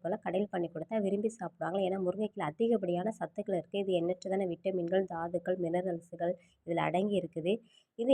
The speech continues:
எப்படி செய்ய போறோம் பார்த்தீங்கன்னா, ஒரு ரெண்டு கைப்பிடி முருங்கைக்கீரை கழுவி சுத்தம் பண்ணி எடுத்துக்கலாம். அது கூட ஒரு பத்து சின்ன வெங்காயம், ஒரு நாலஞ்சு பல் பூண்டு, ஒரு டீஸ்பூன் அளவு சீரகம், அப்புறம் மிளகு, அது கூட மஞ்சத்தூள், காயத்தூள்,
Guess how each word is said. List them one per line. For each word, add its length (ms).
எப்படி 320
செய்ய 240
போறோம் 240
பார்த்தீங்கன்னா, 400
ஒரு 80
ரெண்டு 240
கைப்பிடி 320
முருங்கைக்கீரை 460
கழுவி 320
சுத்தம் 220
பண்ணி 180
எடுத்துக்கலாம். 420
அது 160
கூட 140
ஒரு 120
பத்து 240
சின்ன 240
வெங்காயம், 440
ஒரு 120
நாலஞ்சு 320
பல் 300
பூண்டு, 320
ஒரு 200
டீஸ்பூன் 340
அளவு 240
சீரகம், 420
அப்புறம் 260
மிளகு, 420
அது 160
கூட 100
மஞ்சத்தூள், 500
காயத்தூள், 440